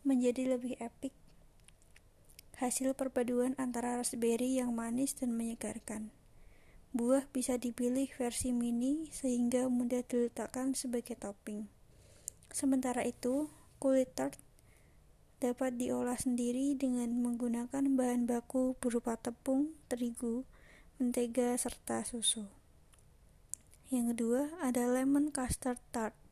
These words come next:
Salah satu olahan mini tart manis sekaligus asam yang khas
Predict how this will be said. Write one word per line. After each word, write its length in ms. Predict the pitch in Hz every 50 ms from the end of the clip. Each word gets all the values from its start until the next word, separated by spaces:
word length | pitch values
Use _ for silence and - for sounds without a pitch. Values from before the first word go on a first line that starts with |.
| - - - - - - _ _ _ _ - - - - - - - - _ - - - - - - - - - - - - _ _ _ - -
Salah 340 | - - - 294 277 277 277
satu 400 | 269 - 277 269 - - 311 320
olahan 480 | 339 320 285 277 277 254 277 277 269 269
mini 300 | 262 269 254 254 254 262
tart 240 | - 262 254 - - -
manis 400 | 247 240 240 240 254 277 - -
sekaligus 580 | - 285 - 254 240 240 247 240 254 240 - -
asam 540 | 240 240 233 - - 262 254 269 294 302 302 - - - - - - - - - - -
yang 220 | - 269 254 247 240
khas 380 | - - 269 262 - - -